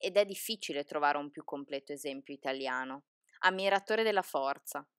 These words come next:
venale, corruttibile e corrotto, cattolico senza credere in Dio, presuntuoso, vanitoso, fintamente bonario, buon padre di famiglia,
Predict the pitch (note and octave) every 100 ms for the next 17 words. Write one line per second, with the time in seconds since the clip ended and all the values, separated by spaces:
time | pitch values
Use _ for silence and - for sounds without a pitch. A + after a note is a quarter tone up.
0 | _ - E3+ D#3 A#2 C#3 D3 - - F3+
1 | F#3 - - F#3 F3+ G3 - _ F#3+ -
2 | E3 D3+ C3+ - - C#3 _ _ F3 -
3 | F#3+ F#3+ B3 B3+ C#4+ - - A3 G#3+ -
4 | F#3 E3 D#3+ C#3+ C3+ C3 C3 C3+ _ _
5 | _ - F3+ F3+ F3 - G3 A3 A#3 B3
6 | - F#3 G3+ G3 - F3 F3+ F#3+ A3 -
7 | - C4 B3+ A#3+ F#3+ F3 F3 D#3+ D#3+ D#3
8 | C#3+ C#3+ D3+ - _ E3+ A3 B3 A3+ G3+
9 | F3+ E3+ D3+ C#3+ C#3 C#3 C3+ C3+ C3+